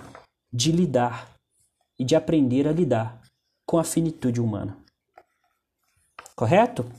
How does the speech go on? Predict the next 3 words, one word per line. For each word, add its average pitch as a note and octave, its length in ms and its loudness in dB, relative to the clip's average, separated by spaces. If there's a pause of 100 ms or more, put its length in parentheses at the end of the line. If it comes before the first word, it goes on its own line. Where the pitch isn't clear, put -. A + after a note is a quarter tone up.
(920)
Perfeito? A#3 540 2 (2250)
É G#3 120 4
isso. - 480 2